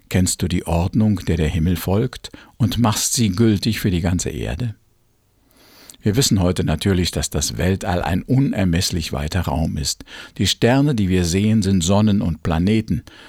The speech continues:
Die Formen, die wir in der Zusammenstellung der Sterne zu sehen glauben,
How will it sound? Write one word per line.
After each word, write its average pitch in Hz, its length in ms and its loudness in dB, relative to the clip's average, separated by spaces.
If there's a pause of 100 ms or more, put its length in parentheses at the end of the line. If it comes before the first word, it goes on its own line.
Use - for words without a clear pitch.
(180)
Die 90 80 -2
Formen, 104 560 2
die 85 160 -2
wir 80 140 2
in 82 100 2
der 85 140 0
Zusammenstellung 87 800 0
der 82 140 -2
Sterne 90 420 -2
zu 98 160 -4
sehen 101 420 0
glauben, 123 440 0